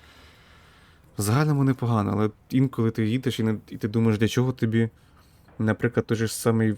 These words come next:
вигляд від першої особи, якщо ти, коли в нього сідаєш, тобі не видно, як правильно керувати автівкою, ти не бачиш свої габарити, ну окей, це логічно, але ти не розумієш роботи з тим ящиком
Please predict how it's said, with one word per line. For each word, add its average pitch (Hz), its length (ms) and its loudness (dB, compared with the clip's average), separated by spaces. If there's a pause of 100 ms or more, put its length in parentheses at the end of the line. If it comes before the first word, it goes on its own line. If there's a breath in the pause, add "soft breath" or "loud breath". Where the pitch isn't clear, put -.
(120)
вигляд 113 240 2
від - 80 -18
першої 117 340 0
особи, 139 280 0
якщо - 200 -2
ти, 117 280 0
коли 110 220 -2
в 110 40 4
нього 107 160 2
сідаєш, 123 400 -2
тобі 110 240 -2
не 113 100 0
видно, 107 220 0
як 104 160 -2
правильно 110 260 -2
керувати 110 440 -2
автівкою, 123 480 -2
ти 110 360 -2 (400)
не 113 120 2
бачиш 113 340 -4
свої 110 220 -2
габарити, 113 500 0
ну 160 80 2
окей, 143 200 0
це - 140 -6
логічно, 147 460 -4 (520 loud breath)
але 117 240 2
ти 113 100 -6
не 117 80 2
розумієш 117 480 0
роботи 113 320 0
з - 60 -6
тим 110 200 2
ящиком 117 460 0